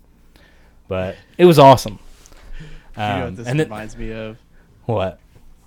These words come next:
Speaker 2: <laughs> Hundred twenty-seven hours.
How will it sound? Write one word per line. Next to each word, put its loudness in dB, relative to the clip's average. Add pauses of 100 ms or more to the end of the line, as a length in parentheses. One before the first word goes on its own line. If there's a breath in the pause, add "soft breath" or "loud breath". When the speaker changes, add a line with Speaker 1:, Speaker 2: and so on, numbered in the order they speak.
(140)
Speaker 2:
<laughs> -20
Hundred -12 (120)
twenty-seven -14
hours. -16